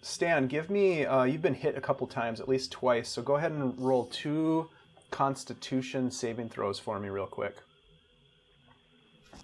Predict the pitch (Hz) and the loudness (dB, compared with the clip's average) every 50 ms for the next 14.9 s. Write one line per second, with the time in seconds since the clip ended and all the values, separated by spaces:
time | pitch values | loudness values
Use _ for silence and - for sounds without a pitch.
0 | - - - _ _ _ _ _ _ _ - 90 92 - - - - - - 92 | -20 -20 -20 _ _ _ _ _ _ _ -8 -8 -8 -8 -8 -14 -18 -8 -4 -4
1 | 90 87 82 73 - - - - - - - 80 73 - - _ _ - - - | -2 -2 -4 -6 -8 -8 -10 -12 -14 -16 -18 -18 -18 -20 -20 _ _ -20 -20 -20
2 | - - - 95 98 95 92 87 85 85 - _ _ _ _ - - - - _ | -20 -18 -12 -10 -10 -8 -6 -6 -8 -8 -10 _ _ _ _ -20 -20 -20 -20 _
3 | _ _ _ _ _ _ _ _ _ _ _ _ - - - _ _ - - _ | _ _ _ _ _ _ _ _ _ _ _ _ -20 -20 -20 _ _ -20 -20 _
4 | - _ - - _ _ _ _ _ _ - _ _ - - _ _ _ _ - | -20 _ -20 -20 _ _ _ _ _ _ -20 _ _ -20 -20 _ _ _ _ -20
5 | - - - 762 1047 1077 1077 - - _ - - - - - - - - - - | -20 -10 -6 -6 -6 -6 -10 -16 -20 _ -20 -20 -20 -20 -20 -20 -20 -20 -20 -20
6 | - - - _ - - - - - - - _ - _ - - - - - - | -20 -20 -20 _ -20 -20 -20 -20 -20 -20 -20 _ -20 _ -20 -20 -20 -20 -20 -14
7 | - 98 92 - 107 95 90 92 90 85 - - 98 85 85 85 - 92 87 - | -12 -12 -6 -4 -2 -2 -2 -2 -4 -6 -4 -2 -2 -2 0 -2 -4 -8 -10 -8
8 | - 78 - 90 87 78 80 82 - - - 78 82 87 87 - - - - - | -10 -8 -6 -6 -6 -6 -8 -10 -10 -10 -10 -10 -8 -10 -12 -14 -16 -18 -20 -12
9 | - 87 85 - - - - 131 120 113 110 110 107 113 110 110 113 113 - - | -10 -10 -10 -10 -14 -18 -12 -10 -8 -8 -8 -8 -8 -8 -6 -4 -4 -4 -6 -8
10 | 110 - - 113 117 110 - - 117 110 - 113 113 113 117 117 113 117 117 117 | -8 -6 -4 -4 -4 -4 -4 -6 -8 -8 -8 -8 -8 -6 -6 -6 -6 -6 -4 -2
11 | 120 117 120 120 - - - - - - - - - - - - - - - - | 0 0 -2 -2 -6 -12 -20 -20 -20 -20 -20 -20 -20 -20 -20 -20 -20 -20 -20 -20
12 | - - - - - - - - - - - - - - - - - - 151 160 | -20 -20 -20 -20 -20 -20 -20 -20 -20 -20 -20 -20 -20 -20 -20 -20 -6 4 4 6
13 | - - 160 143 - - - 151 147 147 143 139 - - 143 131 127 - - - | 6 6 2 -4 -4 0 2 4 8 10 10 8 8 6 2 2 2 2 2 2
14 | 139 123 117 - - 135 120 117 113 - - - 110 110 107 104 101 | 2 2 2 0 0 0 0 0 0 -2 -4 -4 -2 -2 -2 -4 -6